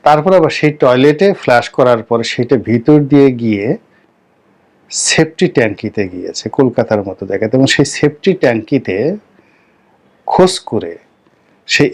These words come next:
এমপির মাংসপিণ্ড পাওয়া গেছে। এখন এটা যদি সত্য হয় তাহলে এক ধরনের কবিতা, আর যদি মিথ্যা হয় তাহলে মিথ্যাকে কিভাবে শিল্পে রূপান্তর করা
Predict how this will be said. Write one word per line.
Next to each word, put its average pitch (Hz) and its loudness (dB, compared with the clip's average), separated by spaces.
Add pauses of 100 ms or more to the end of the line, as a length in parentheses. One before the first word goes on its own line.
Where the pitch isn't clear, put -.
এমপির 135 4 (200)
মাংসপিণ্ড 117 -2 (120)
পাওয়া 95 -6
গেছে। - -14 (1300)
এখন 156 0
এটা 151 -4 (100)
যদি 151 2 (100)
সত্য - -2 (140)
হয় 156 2 (1080)
তাহলে 139 0
এক 127 -4
ধরনের 135 2
কবিতা, 131 0 (840)
আর 113 4 (100)
যদি 113 -4 (100)
মিথ্যা 139 -2
হয় 156 0
তাহলে 113 -2
মিথ্যাকে 143 -2 (1040)
কিভাবে 175 4 (240)
শিল্পে 165 2
রূপান্তর 120 -2
করা 98 0